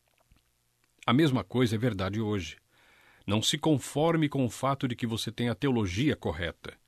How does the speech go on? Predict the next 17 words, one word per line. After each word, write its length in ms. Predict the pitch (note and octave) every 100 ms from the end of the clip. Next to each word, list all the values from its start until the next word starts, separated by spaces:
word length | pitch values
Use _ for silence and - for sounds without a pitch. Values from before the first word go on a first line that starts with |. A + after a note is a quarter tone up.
| _ _ _
Os 140 | A2 G2+
liberais 680 | D#3 C3 G2 B2+ D#3 G#2 A#2
não 180 | D3
podem 420 | - B2 D3+ C#3+ A#2
se 160 | A#2+
conformar 600 | A2+ G#2+ - F2+ F2 G2+
no 100 | B2+
fato 360 | C3+ D3+ D3+ D3
de 80 | C3+
que 160 | -
eles 220 | C3+ C#3+
conseguiram 680 | - E3+ - C#3+ A2 F#3 F#3+
criar 420 | D#3+ B2+ A2+ B2 B2+
essa 280 | A#2 -
grande 540 | F2+ E2+ B2 F#3 E3 A2
nova 400 | F#2 B2+ A#2 G#2
teoria 680 | - D#3+ F3 C#3+ F#3 F#3